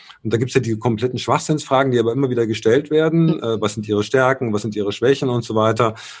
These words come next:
Speaker 1: Da macht's halt einfach Sinn, dass man sich da vorher mal, äh, Gedanken darüber gemacht hat. Oder auch wenn jemand sagt, ähm, was ich auch relativ schwachsinnig, „Führen Sie uns mal durch Ihren Lebenslauf“, ne?
Speaker 2: Ja.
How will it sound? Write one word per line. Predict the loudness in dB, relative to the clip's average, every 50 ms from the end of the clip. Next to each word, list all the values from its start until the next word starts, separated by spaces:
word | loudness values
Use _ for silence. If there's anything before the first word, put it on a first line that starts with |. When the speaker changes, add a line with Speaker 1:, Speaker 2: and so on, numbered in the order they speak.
| _ _
Speaker 1:
Da | -4
macht's | -4 -2 0 0
halt | 0 0 0
einfach | -2 -2 -4 -4
Sinn, | -2 -2 -2
dass | -2 -4 -4
man | -6 -6
sich | -6 -6
da | -6 -8
vorher | -4 0 2 2 2 4
mal, | 2 2 2 4 4 4 2 2 0 -4 -4
äh, | -4 -4 -4 -4
Gedanken | -4 -4 -4 -4 -4 -4 -4 -2
darüber | -2 0 0 0 -2
gemacht | -2 -2 -4 -4 -4 -4 -2
hat. | -2 -2 -2 -6 -14 -20 -20 -20 -20 -18 _
Oder | -2 0 2
auch | 2 2 2
wenn | 2 0
jemand | 2 2 2 0 2 2
sagt, | 2 2 2 0 -4 -14 _ _ -4
ähm, | -2 0 2 2 2 2 0 -2 -6 -10 -6
was | -6 -6 -6
ich | -6 -6 -6
auch | -2 0
relativ | 0 0 0 -4 -6 -10
schwachsinnig, | -6 -4 -4 -4 -4 -6 -8 -8 -10 -16 -20 _
„Führen | 0 4 4 4 6
Sie | 4 2
uns | 2 2 0
mal | -2 0
durch | 0 -2 -4 -4
Ihren | -2 0
Lebenslauf“, | 2 2 2 2 0 -2 -4 -6 -8 -8 -8 -10 -16 _ _ _ _ _
ne? | -8 -6 -4 -4 -6 -8 _ _ _ -20 -20 -20 -18 -12
Speaker 2:
Ja. | -12 -10